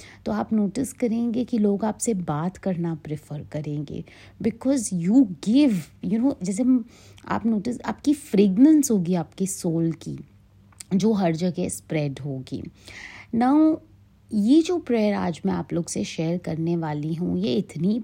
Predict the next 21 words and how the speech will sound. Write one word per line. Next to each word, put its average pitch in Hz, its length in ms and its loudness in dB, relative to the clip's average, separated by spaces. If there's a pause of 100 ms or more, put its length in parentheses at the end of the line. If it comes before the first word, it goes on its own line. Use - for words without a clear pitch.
(120)
powerful 175 560 -2
prayer 151 460 -6
है, 151 80 -4
इतनी 220 580 0
powerful 185 680 -2
prayer 156 420 -6
है 156 100 -4 (640)
कि 311 140 2 (140)
आपके 269 480 0
बचपन 240 560 0
से 247 160 0
लेके 233 420 0 (200)
आज 196 480 -2
तक 143 180 -6 (240)
आपको 190 480 -4
जो 196 360 -2
जो 247 240 -2
emotional 208 640 0
धक्के 170 500 -4
लगे 160 320 -2
हैं, 147 240 -6